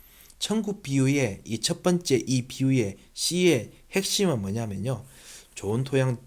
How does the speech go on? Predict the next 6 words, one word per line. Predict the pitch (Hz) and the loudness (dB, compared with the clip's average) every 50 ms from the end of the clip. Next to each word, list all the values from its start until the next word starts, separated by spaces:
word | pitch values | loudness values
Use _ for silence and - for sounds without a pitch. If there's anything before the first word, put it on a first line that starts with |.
| - - - | -20 -18 -12
되고 | - 101 98 95 113 117 | -8 -8 -4 -2 -2 -2
싶다. | - 175 175 - - 123 110 104 98 - _ - - - - - - - - _ - - | -2 -2 -4 -4 -4 -4 -4 -4 -8 -14 _ -20 -20 -20 -20 -20 -20 -20 -20 _ -16 -10
뭐 | 143 170 185 175 | -8 -8 -8 -6
좋은 | - - 123 151 175 | -4 -2 -2 -2 -2
토양 | 165 - 165 139 | -2 -4 -6 -4
돼야겠죠. | 135 120 139 165 165 123 - - - - 101 | -2 0 0 0 0 -2 -6 -10 -12 -14 -14